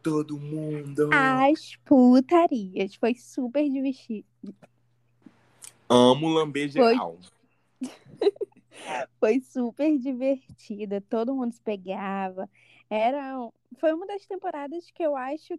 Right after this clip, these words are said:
Speaker 2: que mais pegação rolou entre elenco. Ninguém era muito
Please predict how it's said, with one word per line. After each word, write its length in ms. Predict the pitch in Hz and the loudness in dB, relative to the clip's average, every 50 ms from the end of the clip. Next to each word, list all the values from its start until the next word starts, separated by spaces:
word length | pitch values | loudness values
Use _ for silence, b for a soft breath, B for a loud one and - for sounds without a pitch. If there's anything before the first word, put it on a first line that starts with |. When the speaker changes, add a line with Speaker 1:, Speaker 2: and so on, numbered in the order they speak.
| - _ | -14 _
Speaker 2:
que 260 | _ - 330 320 339 339 311 269 254 240 - _ _ _ _ _ _ _ _ _ _ _ - - - | _ -12 -10 -10 -10 -10 -10 -12 -12 -14 -16 _ _ _ _ _ _ _ _ _ _ _ -18 -12 -8
mais 340 | 254 254 285 294 330 466 - | -6 -4 -4 -4 -6 -8 -8
pegação 460 | _ 494 440 453 453 - 370 330 320 | _ -8 -8 -8 -8 -6 -6 -6 -2
rolou 240 | 339 349 330 294 247 | -2 -2 -2 -2 -4
entre 260 | 254 262 262 285 294 | -6 -8 -8 -8 -8
elenco. 420 | 269 262 240 220 208 208 226 277 | -8 -6 -8 -8 -10 -10 -10 -10
Ninguém 480 | 247 247 233 233 214 208 214 214 226 254 | -10 -8 -10 -10 -10 -10 -10 -8 -8 -6
era 140 | 277 302 349 | -6 -4 -4
muito 680 | 311 277 240 220 226 233 247 262 269 - 339 349 339 | -4 -6 -6 -6 -6 -6 -8 -8 -8 -10 -14 -14 -14